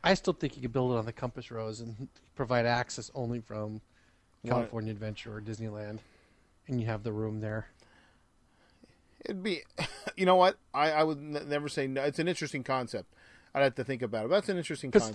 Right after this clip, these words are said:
Speaker 2: concept.
Speaker 1: I mean, well, think of, think of the footprint of Spaceship Earth.
Speaker 2: <coughs> Yeah, I'm, I'm thinking of it all right. <coughs> But the way it's configured at Epcot, you know, you can't really walk under it. You gotta walk around it.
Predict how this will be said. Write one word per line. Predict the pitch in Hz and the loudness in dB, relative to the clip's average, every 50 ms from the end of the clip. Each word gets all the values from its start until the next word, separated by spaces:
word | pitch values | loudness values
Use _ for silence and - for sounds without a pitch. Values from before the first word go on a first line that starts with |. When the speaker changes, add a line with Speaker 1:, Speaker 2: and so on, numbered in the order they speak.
| 254 | -2
Speaker 2:
concept. | - 107 202 | 0 4 6
Speaker 1:
I | 208 | 8
mean, | 202 196 | 8 10
well, | 196 196 | 8 8
think | 190 - 330 320 - | 6 6 2 4 6
of, | 262 208 165 - | 6 4 4 2
think | - - 247 - | -2 -2 0 0
of | 226 151 | 0 0
the | 135 | 0
footprint | 117 - - - - - - - - 151 123 120 127 - - - _ _ _ _ _ _ _ _ _ _ _ _ _ _ _ _ _ _ _ _ _ _ _ _ _ _ _ _ _ _ _ _ _ _ _ _ _ _ - | -4 -4 0 0 0 0 0 2 4 4 4 4 2 -4 -14 -20 _ _ _ _ _ _ _ _ _ _ _ _ _ _ _ _ _ _ _ _ _ _ _ _ _ _ _ _ _ _ _ _ _ _ _ _ _ _ -4
of | 143 120 | -4 -4
Spaceship | - - 147 127 - - - - | -2 -2 -2 -2 -2 -4 -8 -10
Earth. | 110 107 98 95 - - - - _ - - - - - _ _ _ _ - | -8 -8 -10 -10 -14 -18 -20 -20 _ -20 -20 -20 -20 -20 _ _ _ _ 0
Speaker 2:
<coughs> | - - - - - - - - - - - - - - | 0 2 2 0 -2 -2 -2 -2 -2 -2 0 0 0 0
Yeah, | 139 147 170 175 | 4 6 8 8
I'm, | 185 202 196 | 6 6 4
I'm | - 160 190 190 | 2 2 2 2
thinking | - - 202 208 - 151 123 | 2 2 2 2 4 2 2
of | 123 110 | 0 0
it | 107 107 | -2 -4
all | 101 95 | -6 -6
right. | 95 98 104 104 - - - - - - - - - - - - | -6 -6 -8 -8 -10 -14 -20 -20 -20 -20 -20 -20 -20 -10 2 8
<coughs> | 175 226 254 - - - 302 220 175 143 117 - | 10 10 10 10 10 8 8 8 6 4 2 2
But | 151 147 139 | 2 2 4
the | 160 | 6
way | 160 185 185 | 6 8 6
it's | 165 - | 6 4
configured | - 147 - - 160 147 147 139 127 | 0 -2 0 2 2 4 4 4 4
at | 123 110 - - | 4 0 -2 0
Epcot, | 139 147 - - - 131 117 101 | 0 0 0 2 2 2 2 2
you | 104 | -2
know, | 107 | -4
you | 104 101 | -6 -4
can't | - - 143 123 98 | -4 -2 -2 -2 0
really | 123 123 117 | 0 0 0
walk | 110 110 107 101 - 131 | 2 0 0 0 0 -2
under | 123 120 110 101 | -2 -2 -2 -6
it. | |
You | 95 101 | -6 -6
gotta | 110 107 | -6 -4
walk | 110 113 110 92 | -4 -4 -4 -6
around | 92 95 107 117 117 113 107 | -6 -6 -4 -4 -4 -4 -6
it. | 92 90 - | -6 -10 -14